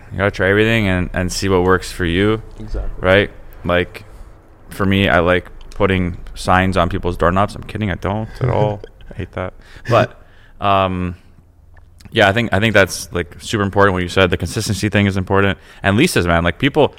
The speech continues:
Speaker 1: do not neglect leases. Like, I'm, I'm six years into the business now. Um, but will I still do leases here and there? Yes. You know
Speaker 2: Of
Speaker 1: why?
Speaker 2: course.
Speaker 1: 'Cause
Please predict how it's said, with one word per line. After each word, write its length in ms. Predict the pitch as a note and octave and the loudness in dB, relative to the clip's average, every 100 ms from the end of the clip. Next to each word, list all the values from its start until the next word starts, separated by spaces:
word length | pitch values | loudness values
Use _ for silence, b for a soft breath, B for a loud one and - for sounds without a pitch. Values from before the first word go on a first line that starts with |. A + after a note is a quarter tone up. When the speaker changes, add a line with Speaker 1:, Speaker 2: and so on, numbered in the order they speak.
| B B | B B
Speaker 1:
do 100 | G#2 | 0
not 160 | A#2+ | 2
neglect 380 | G#2+ F#2 G2+ - | 2 2 2 2
leases. 420 | F#2+ - B1+ - | -2 -2 -6 -8
Like, 220 | - - - - - - | -14 -16 -20 -20 -20 -2
I'm, 260 | G#2 B2 - | 2 2 0
I'm 180 | - A#2+ | 0 0
six 220 | - G2+ | 0 -2
years 140 | G2 F#2 | 0 0
into 140 | E2+ | -2
the 60 | E2+ | -6
business 300 | E2 E2+ E2 | -6 -6 -8
now. 180 | D#2+ - b b b b | -10 -12 b b b b
Um, 640 | F2 F2 E2+ E2+ E2 - | 0 2 2 0 -6 -6
but 420 | - G2 - - _ _ - - | 4 4 4 -4 _ _ -4 2
will 100 | F#2+ | 4
I 80 | |
still 140 | F#2 G2 | 4 2
do 140 | G2 | 2
leases 300 | F#2 G#2 G#2+ | 2 0 0
here 100 | A2+ | 2
and 80 | A2 | 4
there? 180 | C#3+ C3+ | 2 0
Yes. 400 | - - - - - | -2 -4 -6 -18 -8
You 80 | G2 | 0
know 80 | F#2+ | 2
Speaker 2:
Of 40 | |
Speaker 1:
why? 100 | A2 C#3 | 2 2
Speaker 2:
course. 40 | B2+ G#2 | 0 -2
Speaker 1:
'Cause 40 | F#2 | -2